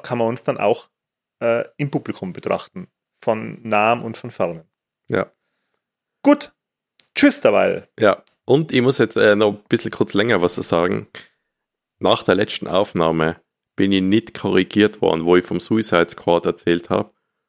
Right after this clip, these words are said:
Speaker 2: und dass man so Rätsel löst und dass man dann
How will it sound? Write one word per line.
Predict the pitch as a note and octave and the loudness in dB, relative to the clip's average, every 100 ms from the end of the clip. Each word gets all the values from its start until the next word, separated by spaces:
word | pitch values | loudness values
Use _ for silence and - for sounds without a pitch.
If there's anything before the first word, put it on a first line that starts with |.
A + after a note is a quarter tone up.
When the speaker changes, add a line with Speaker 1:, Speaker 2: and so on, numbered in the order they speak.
| _ _ _ - | _ _ _ -8
Speaker 2:
und | F#2 | -2
dass | F#2 F#2+ G2+ | 0 0 0
man | F#2 F2+ E2+ - | 0 0 -2 -4
so | - F2+ | -2 0
Rätsel | F#2 - - F2 | 0 0 -2 4
löst | E2+ G2 - | 4 4 -2
und | F#2 F#2+ | -4 -2
dass | F2+ | -2
man | F#2 | -2
dann | - F2+ | 0 0